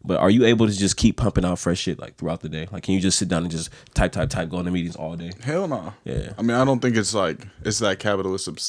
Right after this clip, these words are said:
Speaker 2: capitalistic
Speaker 1: I got a
Speaker 2: system,
Speaker 1: coworker
Speaker 2: like,
Speaker 1: who can, nigga.
Speaker 2: eight hours of just sitting, s-,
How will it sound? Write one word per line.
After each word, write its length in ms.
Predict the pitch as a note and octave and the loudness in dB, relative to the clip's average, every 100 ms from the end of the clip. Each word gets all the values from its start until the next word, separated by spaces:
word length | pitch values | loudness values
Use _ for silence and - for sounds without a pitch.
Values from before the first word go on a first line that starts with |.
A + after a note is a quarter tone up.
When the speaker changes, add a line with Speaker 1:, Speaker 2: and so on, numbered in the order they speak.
| - _ - | -10 _ 0
Speaker 2:
capitalistic 540 | A#2+ A#2 G#2+ A2 - | 2 4 2 2 6
Speaker 1:
I 60 | D3+ | 6
got 80 | |
a 40 | F#3+ | 6
Speaker 2:
system, 180 | A2+ E3 | 8 8
Speaker 1:
coworker 320 | D3 A2+ G#2+ | 8 8 8
Speaker 2:
like, 80 | G#2 | 6
Speaker 1:
who 60 | |
can, 300 | F#2+ G2+ F#2+ | 6 6 6
nigga. 280 | F#2+ F#2 F#2 | 6 4 2
Speaker 2:
eight 200 | G#2+ A2+ | 2 2
hours 360 | F#2 G#2+ A#2 G#2+ | 2 4 2 2
of 100 | G2 | -2
just 180 | F#2+ - | -4 -2
sitting, 200 | G#2+ F#2+ | -2 -4
s-, 180 | F#2+ | -4